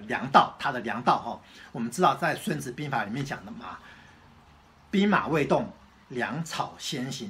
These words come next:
也就是你军队的粮食啊，吃的啊，你要先，先准备好，才有办法去打仗嘛。当初他就切断粮道之后呢，齐国啊，他们就派大使到秦国，呃，到齐国去，就是赵国派大使到，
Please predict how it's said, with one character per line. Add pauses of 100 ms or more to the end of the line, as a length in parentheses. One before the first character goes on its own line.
也
就
是
你
军
队
的
粮
食
啊，
吃
的
啊，
你
要
先，
先
准
备 (320)
好，
才
有
办
法 (100)
去
打
仗
嘛。 (480)
当
初
他
就
切
断
粮
道
之
后
呢， (460)
齐
国
啊， (240)
他
们
就
派
大
使
到
秦
国， (180)
呃， (160)
到
齐
国
去，
就
是
赵
国
派
大
使
到，